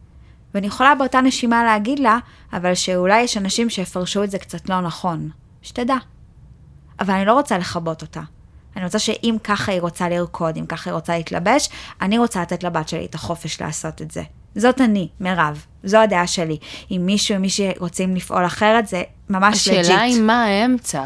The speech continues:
Speaker 2: או כאילו
Speaker 1: Mm.
Speaker 2: מה הגבול, כי כל אחד מהם יכול ללכת לקיצון. אנחנו לא רוצות לעודד, כמו שאת אומרת, כאילו, אמ, שמרנות יתר ואיזשהו צמצום עצמי
Speaker 1: נכון.
Speaker 2: באיזשהו מקום.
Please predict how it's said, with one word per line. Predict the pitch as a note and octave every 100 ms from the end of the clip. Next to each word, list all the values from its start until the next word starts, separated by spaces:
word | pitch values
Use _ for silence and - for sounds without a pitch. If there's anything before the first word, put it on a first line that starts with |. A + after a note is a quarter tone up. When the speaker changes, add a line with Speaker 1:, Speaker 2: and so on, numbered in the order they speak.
| C#3+
Speaker 2:
או | D#3 D3+
כאילו | F#3+ F3+ F3+
Speaker 1:
Mm. |
Speaker 2:
מה | F#3 F#3
הגבול, | F3 D#3+ A3+ E3+ D3
כי | -
כל | - A3
אחד | A3+ A#3+ A#3
מהם | A3 F3+
יכול | D3+ - D#3
ללכת | D3+ D3 D#3+ D#3
לקיצון. | - E3 C#3+ C#3
אנחנו | D3+ - D#3
לא | D#3
רוצות | F3+ G3+ G3+ F3+
לעודד, | F3+ E3 F3 E3+ - - - - -
כמו | - E3+
שאת | -
אומרת, | E3 E3 D#3 D3+
כאילו, | - D#3 D3+ D#3 D#3 D3+ - - - - - - - - - - -
אמ, | E3+ F3 F3 D#3+ D#3 D#3 D#3 -
שמרנות | - G#3 F3 E3 F3 F#3 F3+
יתר | F#3 F3 F3+ A3 A3+ G3
ואיזשהו | E3+ D#3+ D#3 D#3 E3+
צמצום | D#3 - D#3+ D3+ - F3+ F#3 F3 -
עצמי | F3 - F#3 F#3 C4 -
Speaker 1:
נכון. | G#3
Speaker 2:
באיזשהו | G#3 G#3+ - A#3
מקום. | A3+ B3+ C4